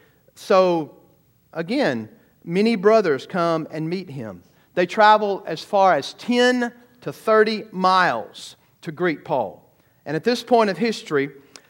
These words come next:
these people only know Paul through his writings. Yet, they count him as a dear brother and a companion of the gospel of Jesus Christ. And the Bible tells us that Paul was greatly encouraged.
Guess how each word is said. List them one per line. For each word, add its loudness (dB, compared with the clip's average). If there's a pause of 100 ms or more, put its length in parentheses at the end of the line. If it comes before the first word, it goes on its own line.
(140)
these -2
people -4
only 4
know 6
Paul 2 (540)
through -4
his -6
writings. 0 (720)
Yet, 2 (280)
they -6
count 0
him 0
as -4
a -4
dear 0
brother 2 (460)
and -8
a -6
companion -2 (240)
of -12
the -10
gospel 2
of -2
Jesus -10
Christ. -2 (280)
And -8
the -4
Bible 4
tells 0
us -6
that -12
Paul 2
was -10
greatly -4 (280)
encouraged. -4